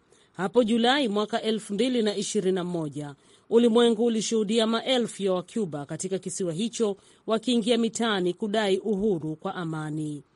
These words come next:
Katika kukabiliana na maandamano hayo yasiyo ya vurugu, serikali ya Cuba iliwakamata waandamanaji na kutoa hukumu kali gerezani, hata dhidi ya watoto, alisema mshauri Kelly.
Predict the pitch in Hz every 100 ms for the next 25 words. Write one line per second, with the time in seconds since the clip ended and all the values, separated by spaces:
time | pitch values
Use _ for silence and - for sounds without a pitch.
0 | _ _ _ 151 156 214 214 214 220 214
1 | 226 254 285 240 202 202 202 196 208 208
2 | 202 214 214 226 170 - 202 175 139 160
3 | 247 220 240 240 _ _ - - 240 -
4 | 254 240 220 - 220 147 147 123 _ _
5 | - 160 202 214 247 254 285 247 202 196
6 | 202 196 202 214 220 233 233 214 220 247
7 | 220 214 233 220 220 269 226 170 156 160
8 | 165 143 240 233 214 202 _ - 190 220
9 | 233 175 311 277 226 208 202 214 165 175
10 | 165 185 240 220 214 - 214 202 208 -
11 | 214 143 135